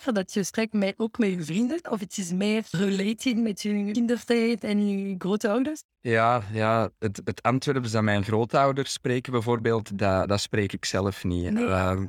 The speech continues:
Speaker 2: d-, door de school, eh, er werd heel hard gehamerd op algemeen Nederlands spreken. Dus dat is er wel zo wat uitgeklopt <laughs> in, in, in de school.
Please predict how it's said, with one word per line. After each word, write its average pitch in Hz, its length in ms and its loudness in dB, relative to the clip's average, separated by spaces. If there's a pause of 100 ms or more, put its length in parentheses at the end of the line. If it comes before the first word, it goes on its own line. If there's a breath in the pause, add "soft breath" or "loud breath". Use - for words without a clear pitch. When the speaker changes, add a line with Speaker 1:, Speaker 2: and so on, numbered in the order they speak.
Speaker 2:
d-, 104 120 -6
door 101 340 2
de 92 80 -6
school, 107 540 2
eh, 104 100 0
er 98 100 0
werd 101 220 0
heel 104 180 0
hard 104 200 -2
gehamerd 101 520 2
op 95 160 -2
algemeen 101 540 2
Nederlands 104 560 0
spreken. 104 680 -4
Dus 104 180 -4
dat 98 140 0
is 113 140 0
er 131 100 0
wel 113 200 2
zo 117 100 -2
wat 107 120 2
uitgeklopt 135 800 -2
<laughs> 139 240 0
in, 120 180 0
in, 113 160 0
in 117 160 0
de 110 80 0
school. 131 440 0